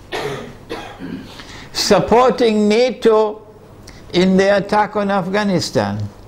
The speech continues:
your innocent Muslim brothers in Afghanistan,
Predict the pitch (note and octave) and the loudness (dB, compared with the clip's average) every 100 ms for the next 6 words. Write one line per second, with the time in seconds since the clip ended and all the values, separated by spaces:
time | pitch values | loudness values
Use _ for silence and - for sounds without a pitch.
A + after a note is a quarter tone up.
0 | - C#3+ F#3 G3+ - F#3 G#3 B3 B3 - | 0 4 4 4 0 0 0 2 0 -2
1 | G3 G3+ G3 F3+ - - - - - D#3+ | -2 -2 -2 -8 -12 -20 -20 -20 -2 2
2 | G3+ G3 G3 F#3+ F3+ F3+ G3 E3 F#3 D#3 | 2 2 0 2 4 4 2 2 0 0
3 | E3+ E3+ E3+ E3+ F#3 D#3+ - - G#2+ | 0 0 0 0 0 -2 -4 -4 -6